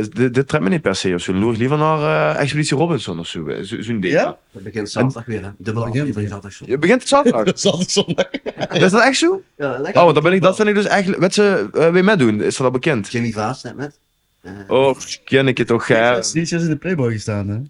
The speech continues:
Speaker 1: Ja, ja, ja. Maar dus voor haar is dat meteen een afkik, eh, weekend voor haar, of zo?
Speaker 3: Ja, het zal wel, ja.
Speaker 2: Ja.
Speaker 3: Ik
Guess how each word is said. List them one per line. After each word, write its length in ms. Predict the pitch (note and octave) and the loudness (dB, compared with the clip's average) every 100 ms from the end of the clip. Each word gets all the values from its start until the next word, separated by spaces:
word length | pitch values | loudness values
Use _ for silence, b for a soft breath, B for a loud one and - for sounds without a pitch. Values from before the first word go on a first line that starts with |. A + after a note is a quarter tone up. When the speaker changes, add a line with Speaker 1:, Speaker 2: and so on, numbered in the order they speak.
| - | -4
Speaker 1:
Ja, 160 | D#3 F#3 | -2 0
ja, 180 | B2+ F2+ | 0 0
ja. 140 | D#2+ | 0
Maar 100 | F#2+ | 0
dus 260 | A#2+ B2+ C#3 | 2 2 2
voor 120 | - | 4
haar 180 | C3 C3+ | 6 4
is 100 | D3+ | 2
dat 100 | C#3 | 0
meteen 220 | D3 D3+ | 2 2
een 80 | D3 | 2
afkik, 420 | C#3 D#3+ A2+ - | 2 2 0 2
eh, 80 | G2+ | 2
weekend 300 | F#2+ F2+ F2 | 2 2 0
voor 200 | F2+ E2+ | -2 -2
haar, 120 | F2 | -2
of 100 | E2+ | -4
zo? 120 | - F#2 | -6 -10
Speaker 3:
Ja, 140 | F#2 | -10
het 100 | - | -12
zal 300 | - - F2+ | -14 -10 -10
wel, 200 | F2 E2+ | -10 -12
ja. 140 | E2+ E2+ | -12 -2
Speaker 2:
Ja. 120 | A#2 | 0
Speaker 3:
Ik 120 | A#2+ | 0